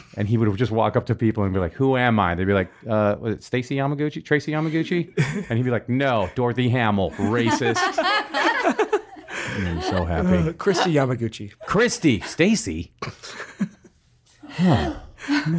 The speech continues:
Speaker 2: why I thought that.
Speaker 1: If you ever need a fact checked.
Speaker 3: N-, I think Joel has facts inside him
Speaker 1: You
Speaker 3: as
Speaker 1: do
Speaker 3: well.
Speaker 1: have s-, you have some good
Speaker 3: He
Speaker 1: ones,
Speaker 3: knows a
Speaker 1: yeah.
Speaker 3: lot.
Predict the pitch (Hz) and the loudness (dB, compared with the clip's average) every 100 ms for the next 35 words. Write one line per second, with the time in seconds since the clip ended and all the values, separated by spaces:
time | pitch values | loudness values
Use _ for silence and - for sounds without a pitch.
0 | 160 135 - 170 151 - 85 - 269 208 | 4 4 4 2 0 -2 -8 -8 -6 -2
1 | 262 269 269 339 320 277 247 - 170 180 | -2 0 0 2 2 2 0 -2 -4 -2
2 | 190 _ _ - - 156 - - 175 190 | -6 _ _ -16 -6 -6 -6 -10 -4 0
3 | 175 196 277 339 143 131 165 185 165 151 | 2 2 2 0 -2 0 2 4 4 2
4 | 131 120 - 139 120 - - - - _ | 2 -2 -2 0 0 -4 -12 -12 -16 _
5 | _ _ - 139 - 120 113 262 254 359 | _ _ -6 -4 0 0 2 0 2 0
6 | 370 - 262 294 311 285 269 247 - _ | 0 -4 -4 -2 -2 -4 -6 -6 -8 _
7 | - 202 202 214 220 190 151 151 135 101 | -10 -4 -2 0 2 2 2 2 2 0